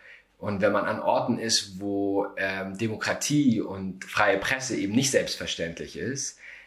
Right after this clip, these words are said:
dass man merkt, was für ein hohes Gut das ist, weil die Leute, ähm,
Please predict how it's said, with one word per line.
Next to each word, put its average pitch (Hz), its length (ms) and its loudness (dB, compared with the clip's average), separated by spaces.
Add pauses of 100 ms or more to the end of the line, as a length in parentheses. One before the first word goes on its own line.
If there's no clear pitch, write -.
(120)
dass - 460 2 (120)
man 104 320 0
merkt, 107 440 -2
was 104 180 -2
für 110 80 -4
ein 98 100 -6
hohes 107 240 -6
Gut 127 140 -6
das 90 180 0
ist, - 260 -12
weil 92 160 0
die 90 140 -10
Leute, 95 680 -4 (120)
ähm, 90 480 -8